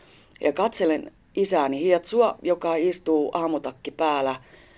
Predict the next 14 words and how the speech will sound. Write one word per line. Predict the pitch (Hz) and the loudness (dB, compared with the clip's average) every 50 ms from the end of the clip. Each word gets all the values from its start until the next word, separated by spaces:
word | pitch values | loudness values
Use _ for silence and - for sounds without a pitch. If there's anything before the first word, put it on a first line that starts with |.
| - - _ - - | -20 -20 _ -14 -6
punaisella | - 156 156 143 143 147 143 143 143 | -4 -2 -2 -2 -2 -2 -4 -6 -6
tuolilla | - - 226 247 185 180 160 147 139 139 143 143 - - | -4 0 4 4 6 6 6 4 4 2 0 -2 -4 -6
ja | 147 147 135 131 - - - | -6 -4 -4 -4 -6 -6 -4
lukee | 156 160 160 156 156 147 143 135 131 - - | -2 -2 -2 0 0 2 2 2 0 -2 -4
ruskeata | - 147 165 160 160 - - 127 127 127 - - | -6 -4 -4 -4 -6 -4 -4 -4 -4 -4 -6 -12
kirjaa. | - - 131 - - - - - - - - - - _ _ _ _ _ _ _ - - - - - - - - _ - | -10 -8 -8 -8 -8 -8 -12 -14 -14 -16 -16 -18 -20 _ _ _ _ _ _ _ -20 -20 -20 -20 -20 -20 -20 -18 _ 0
Ja | 151 151 147 - - _ - | 0 2 0 0 -4 _ 0
tässä | 202 208 208 - 180 | 0 0 0 0 -2
on | 165 - - - - | -4 -4 -4 -6 -2
keskellä | 214 214 220 214 - - 143 135 131 | 0 0 0 0 -2 -4 -4 -4 -4
tämmönen | - 143 131 131 - 127 123 123 117 - | -6 -6 -8 -6 -6 -6 -8 -8 -6 -2
ruokapöytä, | 180 180 160 - 135 - 147 147 151 156 156 - 190 | 0 0 0 0 -4 -2 2 2 4 2 2 2 -2
jossa | 175 151 139 - - | -2 -2 -4 -6 -10
on | 139 - - | -10 -12 -12